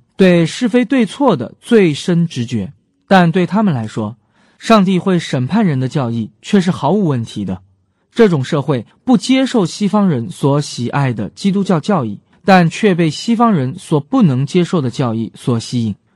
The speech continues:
最后我结论说，为什么西方文化所敏感的教义就应该成为裁决基督教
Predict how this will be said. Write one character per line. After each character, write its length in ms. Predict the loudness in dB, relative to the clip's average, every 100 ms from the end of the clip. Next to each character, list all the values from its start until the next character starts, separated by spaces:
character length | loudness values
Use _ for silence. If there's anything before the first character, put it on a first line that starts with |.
| _ _ _
最 160 | _ 2
后 200 | 4 2
我 200 | 2 0
结 160 | -2 0
论 180 | 0
说， 320 | 0 -2 -2 -6 _ _ _
为 200 | 4 4
什 140 | 4
么 80 | 0
西 200 | -2 -4
方 200 | 0 0
文 140 | 0 -2
化 260 | -2 -2
所 200 | -2 -2
敏 260 | 0 2 2
感 180 | 2 0
的 80 | -2
教 200 | -4 -2
义 200 | -6 -8 _ _
就 180 | 2 2
应 300 | 4 0 0
该 200 | 0 0
成 260 | 0 -2 0
为 180 | 0 -2
裁 360 | -4 0 0
决 180 | 2 -2
基 200 | 0 -2
督 100 | 0
教 280 | 0 -2 -4